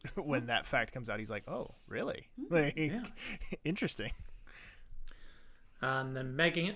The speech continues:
Speaker 3: uh, Meg and Carol are in an exam room, uh, for, for Meg. Uh, she gave up caffeine. She's trying to get enough rest.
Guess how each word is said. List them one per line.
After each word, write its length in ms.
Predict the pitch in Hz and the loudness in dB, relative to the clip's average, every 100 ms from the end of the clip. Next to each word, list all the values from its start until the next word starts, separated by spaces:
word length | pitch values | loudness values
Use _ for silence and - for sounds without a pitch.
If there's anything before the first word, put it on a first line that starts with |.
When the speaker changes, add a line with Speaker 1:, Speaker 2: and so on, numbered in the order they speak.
| - | -2
Speaker 3:
uh, 80 | 156 | 2
Meg 360 | 156 175 175 | 8 10 10
and 180 | 170 147 | 6 2
Carol 400 | - 156 147 143 | 4 6 6 8
are 220 | 139 135 | 8 6
in 80 | 131 | 4
an 100 | 131 | 0
exam 560 | 120 127 135 135 131 127 | -2 0 2 2 0 0
room, 400 | 131 127 127 131 | 0 0 -2 -2
uh, 140 | 120 | -4
for, 360 | 110 - 147 - | -4 0 0 0
for 320 | - - 214 | -2 6 8
Meg. 460 | 180 156 147 139 165 | 8 8 6 6 2
Uh, 240 | 170 143 139 | 4 6 6
she 200 | - 143 | 2 4
gave 200 | 156 151 | 6 6
up 140 | 147 | 4
caffeine. 600 | - 143 139 151 139 139 | 4 4 4 0 2 0
She's 180 | - - | -2 -4
trying 200 | - 139 | 2 2
to 60 | 131 | 4
get 140 | 135 | 2
enough 320 | 131 127 - | 2 0 0
rest. 500 | 120 120 120 - - | 0 2 0 -4 -8